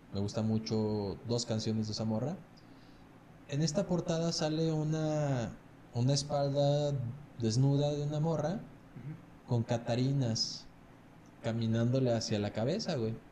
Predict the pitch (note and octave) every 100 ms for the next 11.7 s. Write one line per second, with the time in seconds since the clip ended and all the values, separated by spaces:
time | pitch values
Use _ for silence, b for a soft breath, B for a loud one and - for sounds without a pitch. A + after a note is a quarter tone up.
0 | - A#2+ B2+ B B B - - - -
1 | - - - - D3+ C#3+ D#3 D#3 D3+ C#3
2 | D#3+ F3 F3 F3 E3+ F#3 F3 E3 F3 D3
3 | D3 B2 B2 B2+ D#3+ D3+ D3 C#3 C3+ C3+
4 | B2 A#2 B2 - D3+ D#3+ D3+ C#3+ C#3+ C#3
5 | B2 A#2+ A#2+ D3+ - - E3+ D#3+ D3 D#3+
6 | D#3 E3 F#3+ C#3+ C#3+ C3+ C3+ C3 C#3 C#3
7 | B B B B - - A2 A#2 - -
8 | - - C3+ - - F3 A#3 D#4 - -
9 | - - A2+ - C3 C#3 C#3+ E3 F3 F3
10 | - A2+ A2 G#2 - G#2+ - C3 B2 -
11 | - - G#2+ G#2 G2 -